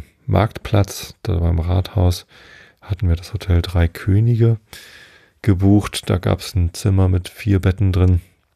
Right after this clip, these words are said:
Das hieß dann irgendwie die Comfort Suite oder so. Ähm, und ja, war dann auch recht komfortabel. Also wir,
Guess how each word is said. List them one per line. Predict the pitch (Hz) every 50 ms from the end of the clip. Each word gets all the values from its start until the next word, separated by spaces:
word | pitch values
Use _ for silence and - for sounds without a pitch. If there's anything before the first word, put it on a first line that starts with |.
| _ _ _ _ _ _ _ _ _ _ - -
Das | - 85 - -
hieß | 98 95 - -
dann | - 92 82
irgendwie | 87 87 87 82 82 80 82 82 82 80 76 - - - - - - _ _ _ _ -
die | - 85 80 80 80 78 78 76 - - _ _ _ _ _ -
Comfort | - - 101 104 - - - 90 87
Suite | - - - - - 87 87 - -
oder | 107 95 90 87
so. | 87 101 131 156 147 - _ _ - - - - - - - _ _ _ _ _ -
Ähm, | - 90 87 85 85 85 82 82 80 - _ _ _ _ _ _ _ _ _ _ _ _ _ _ _ _ _ _ _ _ _ _
und | - 90 85 82 80 -
ja, | - 85 80 82 85 - - - _ _ _ _ _ _ _ _ _ _
war | 104 95 87 - - - - - 104 107 87 90 92 - 95 98
dann | - 92 87 87
auch | 104 - 85 - - _ _ _ _ - -
recht | 95 82 - - - _ _
komfortabel. | _ - 95 85 - - - 95 101 95 92 -
Also | - 95 87 90 87 85
wir, | 90 82 82